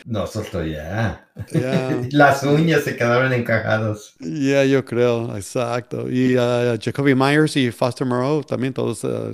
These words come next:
Speaker 2: resultaron así. Así que lo más probable es que no van a jugar este fin de semana. Ah, ya ves que, que ahorita estamos un poco,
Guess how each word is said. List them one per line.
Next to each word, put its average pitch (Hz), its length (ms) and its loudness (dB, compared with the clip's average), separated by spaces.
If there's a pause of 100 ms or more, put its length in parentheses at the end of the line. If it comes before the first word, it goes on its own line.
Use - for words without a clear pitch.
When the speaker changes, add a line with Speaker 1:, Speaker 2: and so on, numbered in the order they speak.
Speaker 2:
resultaron 117 520 -6
así. 110 160 -6
Así - 160 -10
que 131 100 2
lo 117 300 -2
más 135 120 0
probable 156 260 2
es 143 60 2
que 147 80 -2
no 135 120 2
van 135 120 2
a 123 60 0
jugar 123 260 0
este 120 180 -4
fin 123 140 -8
de 117 60 -4
semana. 120 420 -6 (320)
Ah, 110 460 -10 (120)
ya 123 140 -2
ves 113 180 -6
que, 120 140 -6
que 123 180 -4
ahorita 117 300 -4
estamos 127 400 -2
un 123 160 -8
poco, 127 360 -4